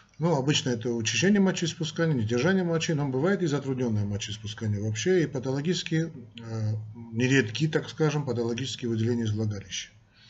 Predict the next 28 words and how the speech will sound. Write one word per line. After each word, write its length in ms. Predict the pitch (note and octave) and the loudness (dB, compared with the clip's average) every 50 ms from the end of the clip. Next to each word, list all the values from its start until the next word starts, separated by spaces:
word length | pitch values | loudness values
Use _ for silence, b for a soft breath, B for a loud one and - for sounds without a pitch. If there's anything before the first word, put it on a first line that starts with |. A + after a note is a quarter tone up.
| B B B B B B B B B B B B B B B B B B | B B B B B B B B B B B B B B B B B B
Всё 140 | - - G3 | 2 8 8
это 180 | G3 E3+ D#3+ D3 | 8 10 8 6
может 320 | C#3 D3+ D3 B2 G#2+ D#3+ | 6 6 4 2 2 0
осложняться, 880 | C3 A2 - C3 B2 A#2 A#2+ C#3 D3 D3 C#3+ - - F3+ F3+ F3+ E3+ D#3+ B B B B B B | -2 0 0 0 0 0 0 0 -2 -2 -2 -2 -2 0 0 0 0 -2 B B B B B B
э, 40 | B2 A#2 A2+ A2 G#2+ G#2+ G#2+ G#2+ A2 | -10 -8 -6 -4 -4 -2 0 0 0
рано 220 | B2+ C3+ B2 A#2+ | 0 0 0 0
или 160 | A2+ G#2+ A2 | 2 2 2
поздно 420 | G#2+ G#2+ B2 D#3 E3 E3+ F3 F3+ D#3+ | 2 2 2 2 2 2 0 -2 -2
частичным 540 | - A#2 A2 A2 D#3+ D#3 D#3 - C3+ B2 | -2 -2 -2 0 0 0 0 0 -2 -2
или 120 | B2 A#2 G#2+ | 0 0 -2
полным 380 | G#2+ G#2+ B2+ C3+ C#3 C3+ B2+ | -2 -2 -2 -2 0 -2 -2
выпадением 720 | A2 G#2+ G2+ G#2+ G#2 G2 G#2 A#2 A#2 A#2 A#2 A2+ A2+ A2+ A2 G#2+ B B B B B - - - - | 0 -2 -2 0 -2 0 2 2 2 2 2 0 -2 -2 -4 -8 B B B B B -20 -20 -12 -8
матки, 380 | A#2+ B2+ A#2+ G#2+ G#2+ - - | -6 -4 -2 -4 -4 -6 -4
ну, 120 | G#2 D3+ D#3+ | -2 0 2
в 40 | C#3 | 2
зависимости 460 | B2 A#2 B2+ A#2+ B2+ B2 G#2+ - B2 | 2 2 0 -2 -4 -6 -4 -4 -4
от 100 | A2 G#2+ | -4 -4
стадии 300 | - - A2+ G#2+ G#2 G#2 | -4 -2 -2 -2 -2 -2
заболевания. 600 | G2 A2 G#2 G#2 A2 G#2+ A2 G#2+ G#2 - - - - _ - B B B B B B B B B B B B B B B B B B B - | -2 -2 -2 -2 0 0 0 0 -2 -4 -8 -14 -20 _ -20 B B B B B B B B B B B B B B B B B B B -2
Наиболее 480 | C3+ D3 E3+ G3 G3 G3 G3 F3+ D#3+ D3+ | 4 6 8 8 10 10 10 10 10 8
частым 800 | - - D#3 D3+ D3 C#3 B2+ A#2 - - C3+ B2+ A#2 A2 G#2+ A2 A2 A2 | 8 6 6 6 6 4 2 0 -2 -2 0 0 2 0 0 -2 -4 -4
вариантом 640 | A2 G#2+ B2 B2+ C3 B2+ A#2+ A2 G#2+ A2 G#2 G2+ | 0 0 2 2 2 2 0 0 -2 -2 -2 0
неправильного 440 | G#2+ A#2+ A2 B2+ B2+ B2 A#2 A2+ A2 | -2 -2 -2 0 0 0 0 2 2
расположения 580 | A2 A2 G#2+ A#2 A#2+ A#2 A2+ A2+ A#2+ A2 G#2+ G#2 | 0 0 0 -2 -2 -2 0 0 2 4 2 2
внутренних 480 | A2 A2+ G#2+ G#2+ A2 G#2+ G2+ - - | 2 2 0 0 0 0 -2 -2 -4
половых 360 | - A2+ A2+ A2 A2 A2 A2 C3 | -6 -4 -2 -2 0 0 0 0
органов 320 | D#3+ E3+ F#3 F#3 F3+ D#3+ | 0 0 0 0 0 2
женщины 460 | D3+ E3+ E3 D#3 - D#3 D#3 D#3+ D3 | 0 0 0 0 -2 0 0 0 0